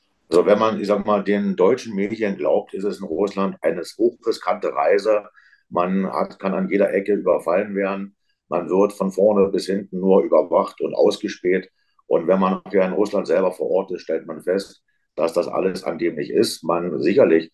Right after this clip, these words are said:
man wird sicherheitsüberprüft, was auch vollkommen normal und richtig ist. Und wenn man mit den ganz normalen Leuten Kontakt hat, stellt man fest, das sind sehr warmherzige, offenherzige Menschen,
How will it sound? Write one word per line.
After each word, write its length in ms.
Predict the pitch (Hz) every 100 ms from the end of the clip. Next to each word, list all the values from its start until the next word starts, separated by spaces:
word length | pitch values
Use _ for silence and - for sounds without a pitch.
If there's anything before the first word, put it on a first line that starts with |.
| _ -
man 160 | -
wird 140 | 80 92
sicherheitsüberprüft, 960 | 98 95 98 95 90 - 104 98 -
was 160 | 85 80
auch 140 | 82
vollkommen 320 | - 85 87 82
normal 360 | 76 76 69
und 140 | - -
richtig 340 | 110 82 -
ist. 300 | 87 101 - _ _ _
Und 540 | - 85 87 92 90 82
wenn 160 | 98
man 260 | 101 95 92
mit 160 | 98
den 80 | 92
ganz 320 | 92 98 123
normalen 340 | 110 98 101 95
Leuten 360 | 95 95 98
Kontakt 420 | 98 - 71 - 92
hat, 200 | 92 - _ _ _
stellt 260 | - 98 95
man 120 | 92
fest, 300 | 90 90 -
das 100 | 95
sind 240 | 95 95
sehr 240 | 90 85 73
warmherzige, 680 | 78 104 95 101 101 90 -
offenherzige 640 | 98 101 82 92 85 -
Menschen, 600 | 73 92 101 104 98 -